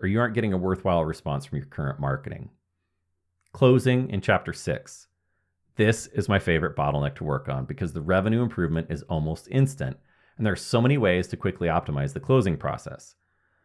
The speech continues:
Dig into closing if you aren't winning at least thirty percent of proposals, your sales team isn't hitting quotas,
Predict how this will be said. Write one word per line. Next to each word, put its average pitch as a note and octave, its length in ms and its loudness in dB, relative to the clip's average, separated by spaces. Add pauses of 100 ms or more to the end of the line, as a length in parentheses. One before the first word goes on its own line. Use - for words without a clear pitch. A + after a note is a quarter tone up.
(200)
Dig C3 160 6
into C#3+ 160 6
closing C#3 400 4
if - 120 -4
you F#2 80 0
aren't F#2 140 0
winning E2+ 240 0
at D#2+ 80 -4
least E2+ 240 -4
thirty E2+ 220 0
percent F#2+ 320 -2
of F#2 100 -4
proposals, D2 640 -2 (300)
your G#2 80 -4
sales F#2+ 320 0
team G2 180 2
isn't F#2 280 0
hitting G2+ 240 2
quotas, C#2 500 0